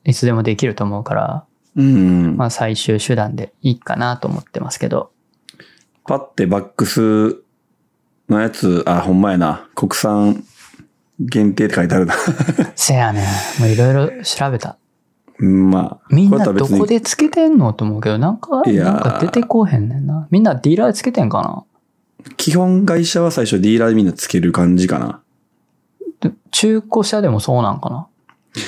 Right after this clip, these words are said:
Speaker 2: は、中古車や、無理って言われるのかな？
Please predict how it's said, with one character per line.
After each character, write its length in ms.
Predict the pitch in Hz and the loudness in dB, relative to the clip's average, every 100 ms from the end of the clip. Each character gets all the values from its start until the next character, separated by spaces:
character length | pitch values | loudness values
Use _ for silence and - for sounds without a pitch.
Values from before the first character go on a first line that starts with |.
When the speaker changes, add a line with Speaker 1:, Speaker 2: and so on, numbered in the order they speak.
| - - - _ _ - 135 | -14 -16 -20 _ _ -2 0
Speaker 2:
は、 440 | 135 98 - 170 - _ _ _ - - _ _ _ _ _ _ _ - | 2 0 -4 -10 -20 _ _ _ -20 -20 _ _ _ _ _ _ _ -10
中 500 | - - 101 101 92 | -4 2 4 2 2
古 140 | - | -2
車 300 | 90 - 107 | -2 0 0
や、 1000 | 101 101 101 101 101 101 101 101 101 - - _ - - - - | 2 2 2 0 0 2 2 2 0 -2 -8 _ -20 -20 -6 0
無 120 | 101 | 2
理 100 | 90 | 0
っ 20 | |
て 60 | - | 0
言 100 | 143 | 0
わ 60 | 92 | 2
れ 80 | |
る 20 | 92 | 2
の 100 | 85 | 0
か 100 | 87 | 0
な？ 420 | 85 82 80 | 0 0 -2